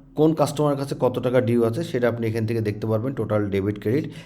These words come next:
এবং ক্লোজিং ব্যালেন্স কত আছে সেটা আপনি উপরে পেয়ে যাবেন।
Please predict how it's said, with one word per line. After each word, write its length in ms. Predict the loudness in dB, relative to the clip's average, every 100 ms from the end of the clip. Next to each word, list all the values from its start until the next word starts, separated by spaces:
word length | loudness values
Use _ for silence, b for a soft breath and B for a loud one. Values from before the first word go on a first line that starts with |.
| B
এবং 200 | 0 0 6
ক্লোজিং 380 | 8 8 8 6
ব্যালেন্স 320 | 6 6 2
কত 180 | -2 0
আছে 220 | 0 -2
সেটা 240 | -6 -2 -2
আপনি 180 | 0
উপরে 280 | -2 0 0
পেয়ে 200 | 2 4
যাবেন। 300 | 4 0 -2